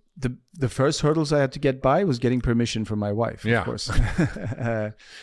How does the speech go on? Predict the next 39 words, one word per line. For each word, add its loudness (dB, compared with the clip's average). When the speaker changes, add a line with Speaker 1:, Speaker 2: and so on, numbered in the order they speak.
Speaker 2:
You're 2
Speaker 1:
which, 2
Speaker 2:
gonna 4
leave 6
me 4
Speaker 1:
uh, 2
Speaker 2:
a -2
widow? 2
What 0
are -2
you -2
talking -4
about? -2
<laughs> -8
Speaker 1:
Yeah, 4
I 4
mean, 2
it 0
was, 0
it, -2
it, 0
it, 0
I, -6
I 0
won't 2
say 2
it 2
was 0
easy, 2
but 0
once 0
she -4
saw 2
how 2
determined -2
I -6
was, -8
and, -8
uh, -8